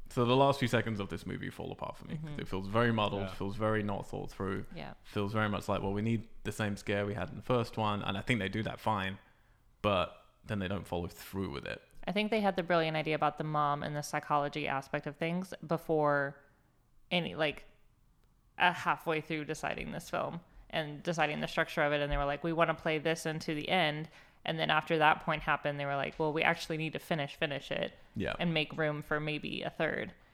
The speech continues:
Speaker 2: and then they didn't really know how to do that, so it kinda got weak.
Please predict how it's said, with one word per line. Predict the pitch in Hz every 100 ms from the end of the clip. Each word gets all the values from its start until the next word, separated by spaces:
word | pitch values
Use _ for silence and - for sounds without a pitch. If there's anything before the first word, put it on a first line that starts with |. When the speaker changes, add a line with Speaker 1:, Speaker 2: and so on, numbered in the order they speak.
| - -
Speaker 2:
and | 156
then | - -
they | -
didn't | - -
really | - 53
know | 50 -
how | 165
to | -
do | -
that, | - - - - - -
so | - - - - - - -
it | 214
kinda | 170 143
got | 147 -
weak. | 151 - -